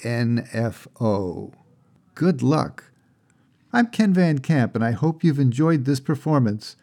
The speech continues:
If so, please rate it and leave feedback. You can post feedback on our Facebook page at facebook dot com slash Kiki's Guide, or email Kiki at kikisguide at gmail dot com.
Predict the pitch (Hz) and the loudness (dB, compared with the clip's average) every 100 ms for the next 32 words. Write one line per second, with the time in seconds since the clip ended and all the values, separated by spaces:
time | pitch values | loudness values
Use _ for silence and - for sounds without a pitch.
0 | _ _ 151 156 - 135 127 127 147 160 | _ _ -2 0 2 4 4 2 2 2
1 | 123 127 123 180 180 156 151 180 185 - | 2 4 4 2 -2 -4 0 2 0 0
2 | 208 208 127 92 90 - _ _ _ _ | -2 0 0 0 -4 -14 _ _ _ _
3 | _ 156 180 175 135 214 - - 226 180 | _ 0 4 2 4 2 2 0 0 2
4 | 147 135 135 127 - 165 185 - 175 - | 0 2 2 2 2 0 0 -2 -2 0
5 | 147 147 151 135 - - - 117 - 131 | 0 2 -2 -6 -18 -14 -6 -4 2 2
6 | 135 - 151 - 151 139 - 127 113 113 | 2 0 -2 0 -2 -2 -2 0 0 -2
7 | - 123 113 113 - - 123 - 117 104 | -4 -2 0 -2 -4 -4 -4 -2 -4 -2
8 | 127 120 107 101 - _ _ _ _ _ | 0 2 0 -2 -6 _ _ _ _ _
9 | 202 190 196 214 208 185 180 165 214 185 | -2 0 0 2 4 6 4 2 -4 -2
10 | 117 92 - _ - 113 113 - - 117 | -2 -2 -6 _ -6 -4 -4 -4 -2 0
11 | 135 143 - 113 107 107 123 120 - 120 | -2 -4 -2 0 0 0 0 -2 0 0
12 | 107 110 107 113 120 113 - 135 120 95 | 2 0 -2 -2 -2 -2 -2 -2 0 -4
13 | 92 | -8